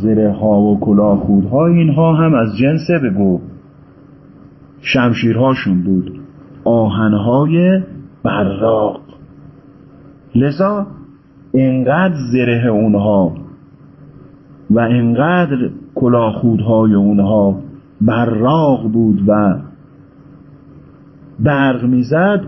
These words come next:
که برق شمشیرها دیگه دیده نمی‌شد. قشنگ گفت. درست شد؟ برق یعنی لمعان، یعنی درخشش،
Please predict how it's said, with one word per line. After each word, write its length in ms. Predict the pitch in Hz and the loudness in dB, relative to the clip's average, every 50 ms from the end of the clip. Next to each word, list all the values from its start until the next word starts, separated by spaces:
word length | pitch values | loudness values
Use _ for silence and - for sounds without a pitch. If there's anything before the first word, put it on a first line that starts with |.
| - - - - - - | -12 -18 -20 -20 -20 -4
که 120 | - 120 113 104 101 95 | -2 -2 -2 -2 -2 -2
برق 420 | - 139 165 190 202 202 185 170 180 165 - | 0 0 2 2 2 0 0 0 -2 -2 0
شمشیرها 680 | 170 151 143 135 127 - - 120 117 113 107 117 139 156 | 0 2 2 0 0 0 0 0 2 2 2 2 2 2
دیگه 280 | 151 135 120 113 127 127 | 2 0 0 0 0 0
دیده 680 | 113 110 107 98 107 117 123 135 151 165 180 185 190 185 - - - - - - _ - - - - - - | 2 0 0 2 2 0 0 0 0 0 0 0 -2 -4 -8 -14 -20 -20 -20 -20 _ -20 -20 -20 -20 -20 -18
نمی‌شد. 380 | 85 87 - - - - - - - - - - - - - - - - - - - | -18 -18 -18 -18 -20 -20 -20 -20 -20 -20 -20 -20 -20 -20 -20 -20 -20 -20 -20 -8 -6
قشنگ 520 | 90 92 95 - - 104 110 113 104 92 | -4 -4 -4 -2 0 0 2 4 4 2
گفت. 120 | 90 - - - - - - - - - - - - - - - - - - - - - - - - - - - - - - | 2 -2 -6 -14 -20 -20 -20 -20 -20 -20 -20 -20 -20 -20 -20 -20 -20 -20 -20 -20 -20 -20 -20 -20 -20 -20 -20 -20 -20 -10 -2
درست 200 | - 101 120 107 | 0 0 0 0
شد؟ 380 | - - 131 127 127 127 127 - - - - - - - - - - - - - - - - - - - - - - - 117 - | -2 -4 -2 -2 -2 -2 -4 -6 -10 -14 -18 -20 -20 -20 -20 -20 -20 -20 -20 -20 -20 -20 -20 -20 -20 -20 -20 -20 -16 -10 -4 -2
برق 420 | 143 165 185 208 220 208 196 - 165 139 - - | 0 2 2 2 0 0 -2 -4 -6 -8 -4 -2
یعنی 300 | 123 113 110 131 143 147 | 0 2 2 2 2 2
لمعان، 800 | 143 127 110 104 101 101 98 95 - - - 135 147 147 151 | 2 2 2 2 0 2 2 0 0 0 0 0 2 2 2
یعنی 300 | 135 113 101 101 120 120 | 2 2 2 0 0 0
درخشش، 760 | 104 101 92 87 87 85 80 - - - 92 92 90 - - | 0 0 0 0 -2 -4 -6 -10 -10 -4 -4 -4 -4 -4 -14